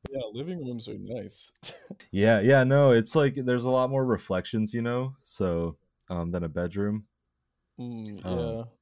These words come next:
Speaker 1: Which can be good, or
Speaker 2: Yeah,
Speaker 1: not
Speaker 2: it
Speaker 1: really. It depends, you
Speaker 2: it
Speaker 1: know, how
Speaker 2: depen-, it
Speaker 1: shitty
Speaker 2: really
Speaker 1: the day is
Speaker 2: depends.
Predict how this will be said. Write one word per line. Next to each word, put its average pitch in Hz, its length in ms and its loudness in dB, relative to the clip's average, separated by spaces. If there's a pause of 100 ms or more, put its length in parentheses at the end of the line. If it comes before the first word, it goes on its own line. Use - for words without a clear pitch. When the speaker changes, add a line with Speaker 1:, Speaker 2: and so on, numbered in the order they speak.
(1500)
Speaker 1:
Which 131 240 -12
can 160 260 -8
be 127 120 -8
good, 104 420 -8 (800)
or 107 120 -8
Speaker 2:
Yeah, 127 200 -2
Speaker 1:
not 123 100 -4
Speaker 2:
it - 20 -2
Speaker 1:
really. 107 300 -8 (100)
It 147 140 -8
depends, 104 680 -10
you 117 140 -12
Speaker 2:
it 123 160 0
Speaker 1:
know, 135 80 2 (100)
how 117 80 4
Speaker 2:
depen-, 107 120 4
it 127 120 4
Speaker 1:
shitty - 20 8
Speaker 2:
really 139 240 8
Speaker 1:
the 123 120 2
day 107 320 4
is - 260 -4
Speaker 2:
depends. - 100 -16